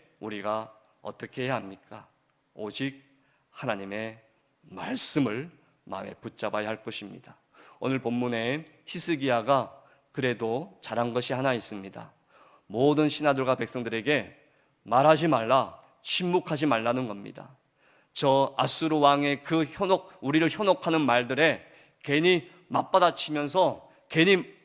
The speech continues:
말싸움에 휘말리지 말고 조용히 있으라는 겁니다.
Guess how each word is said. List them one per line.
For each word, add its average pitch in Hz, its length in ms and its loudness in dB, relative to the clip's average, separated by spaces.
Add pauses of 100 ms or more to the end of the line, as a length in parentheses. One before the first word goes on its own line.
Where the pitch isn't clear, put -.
(200)
말싸움에 160 1080 2
휘말리지 165 580 0
말고 120 600 0 (480)
조용히 202 460 4
있으라는 123 420 -2
겁니다. 101 360 -14